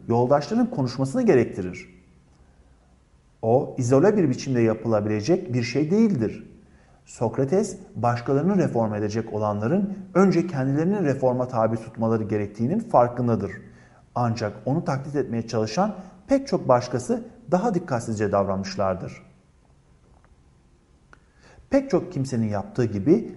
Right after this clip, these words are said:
devleti bir tiranlık tavsiyesiyle karıştırmak oldukça kolaydır. Yirminci yüzyıl, hatta bizimkisinin bile başları, kendilerini filozof krallar ilan edenlerin cesetleriyle doludur. Lenin, Stalin, Hitler,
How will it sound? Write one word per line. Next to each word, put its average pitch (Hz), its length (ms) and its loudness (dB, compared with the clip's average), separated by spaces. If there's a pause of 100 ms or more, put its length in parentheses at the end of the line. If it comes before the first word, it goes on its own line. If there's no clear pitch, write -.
devleti 120 520 4
bir 180 160 2
tiranlık 196 400 0
tavsiyesiyle 160 720 0
karıştırmak 131 720 -2
oldukça 139 440 2
kolaydır. 95 500 0 (600)
Yirminci 143 440 4
yüzyıl, 123 500 4 (200)
hatta 110 440 0
bizimkisinin 139 580 0
bile 101 200 4
başları, 113 560 2 (380)
kendilerini 175 580 4
filozof 185 460 0
krallar 127 360 4
ilan 113 420 0
edenlerin 113 440 0
cesetleriyle 175 760 4
doludur. 95 360 -2 (500)
Lenin, 113 580 2 (180)
Stalin, 117 580 0 (380)
Hitler, 104 540 -2